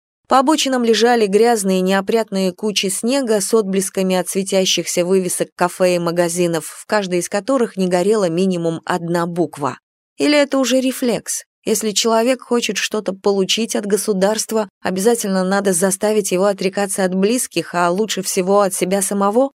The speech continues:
причем в идеале так, чтобы он и не понял, что отрекается. На светофоре Наташа обернулась к своим пассажирам и спросила о самочувствии. "Спасибо, мне гораздо лучше", сказала женщина тихо. "А вы доктор?"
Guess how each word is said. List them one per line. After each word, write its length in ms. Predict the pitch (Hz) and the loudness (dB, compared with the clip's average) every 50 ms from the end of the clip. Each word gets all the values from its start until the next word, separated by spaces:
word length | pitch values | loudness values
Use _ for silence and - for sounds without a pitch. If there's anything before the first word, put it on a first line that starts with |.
| _ _ _ | _ _ _
причем 320 | 220 208 185 247 233 220 | -2 0 2 0 2 2
в 100 | 196 202 214 | 2 2 2
идеале 380 | 196 214 233 240 240 220 202 | 4 4 4 4 2 0 -2
так, 280 | 190 _ 240 269 269 - | -2 _ -2 -2 -2 -4
чтобы 380 | - - - 196 190 180 196 | -8 -2 -2 -2 0 4 4
он 160 | 208 220 220 214 | 4 4 4 2
и 60 | 220 | 2
не 120 | 226 233 | 2 0
понял, 420 | 233 - 240 208 170 156 143 143 135 | 0 2 2 2 2 0 -4 -8 -8
что 220 | - - - 160 | -6 -2 0 -2
отрекается. 800 | 156 156 - 202 190 - 190 151 131 123 - - - - - - _ _ _ _ _ _ _ - - - - - - - _ | -2 0 -4 -6 -4 -2 -4 -4 -4 -4 -6 -8 -8 -8 -12 -16 _ _ _ _ _ _ _ -20 -18 -16 -16 -16 -18 -6 _
На 100 | 220 233 | 0 0
светофоре 540 | 233 - 262 240 269 262 - 339 349 330 277 | 0 0 0 0 0 2 2 2 2 2 2
Наташа 420 | 247 233 - 262 269 262 - 254 | 0 0 2 0 0 2 2 2
обернулась 600 | 240 220 208 233 233 226 233 262 277 262 240 - | 0 4 4 4 4 4 2 2 2 0 -2 -2
к 40 | - | -6
своим 360 | - - 196 214 226 233 214 | -6 -2 0 0 0 0 -4
пассажирам 720 | 196 208 196 - 208 214 202 233 294 302 277 240 208 202 | -4 -6 -2 0 0 0 0 0 0 2 2 2 2 0
и 60 | 220 233 | 0 -2
спросила 560 | - - - 214 208 196 - 233 226 214 208 | -2 -4 -2 -2 -2 -2 0 0 0 2 0
о 60 | 196 | 0
самочувствии. 880 | 190 - 202 202 196 190 196 - 175 151 - - - 147 143 135 - - _ _ _ _ _ _ - - | 0 0 0 0 0 0 -2 -2 -2 -4 -4 -6 -6 -6 -6 -6 -6 -12 _ _ _ _ _ _ -14 -4
"Спасибо, 600 | - 277 254 220 - - 202 185 170 - 156 156 | 0 0 0 2 0 0 0 0 0 0 -2 -2
мне 240 | 165 180 190 190 | 0 0 0 0
гораздо 500 | 185 196 202 208 220 233 220 202 - 190 | 2 0 0 0 0 -2 -4 -4 -4 -4
лучше", 500 | 180 160 156 147 - - - - - 175 - _ _ _ _ | -4 -4 -6 -6 -4 -4 -4 -4 -6 -10 -14 _ _ _ _
сказала 540 | _ - - - 180 175 170 165 160 165 160 | _ -6 0 0 2 4 4 4 4 4 2
женщина 480 | 156 180 175 180 165 - - 165 165 160 | 2 2 0 2 0 -2 -2 -2 -4 -4
тихо. 460 | - - 185 165 - - 165 - - _ _ _ _ _ _ _ _ _ | -2 -2 -2 -2 -4 -4 -10 -12 -12 _ _ _ _ _ _ _ _ _
"А 200 | - 220 214 220 | -2 0 0 2
вы 180 | 208 226 240 | 2 0 0
доктор?" 540 | 214 202 269 302 - - - 202 190 - _ | 2 0 0 0 0 -12 -14 -12 -12 -12 _